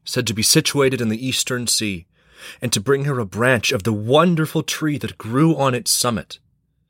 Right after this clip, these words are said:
The roots of this tree were of silver, the trunk of gold, and the branches bore as fruit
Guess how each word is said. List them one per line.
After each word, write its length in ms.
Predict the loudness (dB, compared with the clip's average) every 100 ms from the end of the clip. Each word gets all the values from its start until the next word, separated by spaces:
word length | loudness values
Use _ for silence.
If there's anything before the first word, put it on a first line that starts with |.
| _ -20 -20 -4
The 100 | -2
roots 260 | -2 -2 -4
of 80 |
this 140 | -4 -4
tree 280 | -4 -4 -4
were 160 | -4
of 120 | -4
silver, 500 | -2 -2 -4 -8 -14 _ -20 -6
the 80 | -4
trunk 420 | 0 2 4 4
of 160 | 0 -2
gold, 460 | 4 6 6 2 -6 -16 -4
and 100 | 0
the 80 | 0
branches 480 | 4 4 6 4 2
bore 380 | 4 6 6 6
as 180 | 2
fruit 560 | 0 -2 0 0 -2